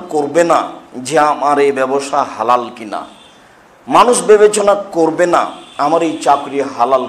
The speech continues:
কিনা, মানুষ বিবেচনা করবে না এই জমি জায়গা উৎপাদন এইভাবে করা আমার হালাল কিনা। সে সময় মানুষের উপরে আসবে, এ কথা রাসূল সাল্লাল্লাহু আলাইহি সাল্লাম বলেছেন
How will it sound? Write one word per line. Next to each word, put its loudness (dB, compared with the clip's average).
কিনা, -10
মানুষ 2
বিবেচনা -2
করবে -2
না -4
এই -4
জমি -4
জায়গা -2
উৎপাদন -2
এইভাবে -8
করা 0
আমার 0
হালাল -4
কিনা। -12
সে -4
সময় -2
মানুষের 0
উপরে -4
আসবে, -2
এ 0
কথা -10
রাসূল -10
সাল্লাল্লাহু -10
আলাইহি -16
সাল্লাম -14
বলেছেন -18